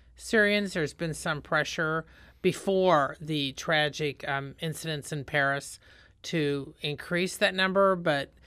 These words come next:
that really hasn't. I was reading some stuff before the show. There's, there aren't that many that have been allowed in without sponsors. Now, but, but that said, I mean, the governor's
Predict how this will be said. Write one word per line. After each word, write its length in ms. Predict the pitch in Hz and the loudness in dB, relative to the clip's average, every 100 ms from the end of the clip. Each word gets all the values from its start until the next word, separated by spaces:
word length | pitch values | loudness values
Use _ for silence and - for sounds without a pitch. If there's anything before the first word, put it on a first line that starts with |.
| - - | -20 -10
that 160 | - - | -8 0
really 420 | 170 151 147 - | 0 2 -2 -6
hasn't. 760 | - 175 170 170 170 165 - - - - | -2 2 2 0 -4 -6 -12 -16 -14 -4
I 100 | 156 | -2
was 180 | 147 143 | -2 -4
reading 280 | 156 156 143 | -4 -4 -6
some 160 | 151 | -8
stuff 240 | - 143 - | -6 -6 -6
before 260 | 143 151 | -6 -6
the 100 | 135 | -4
show. 400 | - 165 147 147 - - - - | -2 0 0 -2 -8 -20 -20 -18
There's, 220 | 180 160 160 - | -10 -8 -8 -4
there 260 | 190 175 | 4 4
aren't 340 | 170 180 170 135 | 4 6 6 4
that 280 | 160 - - | 0 -2 -4
many 320 | 165 143 135 | -2 -2 -2
that 220 | 139 135 | -2 -2
have 160 | 139 127 | -2 -2
been 140 | 151 | -2
allowed 340 | 139 143 143 | 2 4 4
in 160 | 151 156 | 4 2
without 340 | 151 180 165 | 2 4 2
sponsors. 680 | - - 165 143 - - - - - - | 0 0 2 2 -4 -14 -16 -20 -14 2
Now, 180 | 180 170 | 4 4
but, 400 | 165 202 185 - | 6 6 6 0
but 160 | - 214 | 2 6
that 240 | 208 196 | 6 6
said, 380 | - - 208 151 | 2 4 4 4
I 40 | 165 | 0
mean, 140 | 175 | -2
the 80 | 170 | -2
governor's 720 | 185 175 175 170 160 - | 0 0 0 -2 -2 -6